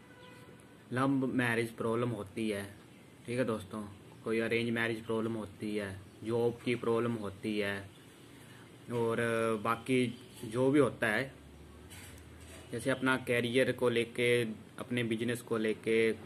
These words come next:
बड़ी ज़्यादा problem होती है। तो आप उस चीज़ के पीछे, मतलब आपका कोई काम नहीं बन रहा हो, तो दोस्तों हमारे नीचे दिए गए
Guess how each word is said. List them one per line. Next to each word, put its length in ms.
बड़ी 220
ज़्यादा 200
problem 360
होती 340
है। 140
तो 60
आप 220
उस 220
चीज़ 200
के 120
पीछे, 300
मतलब 220
आपका 240
कोई 140
काम 220
नहीं 200
बन 140
रहा 180
हो, 160
तो 60
दोस्तों 380
हमारे 280
नीचे 380
दिए 280
गए 480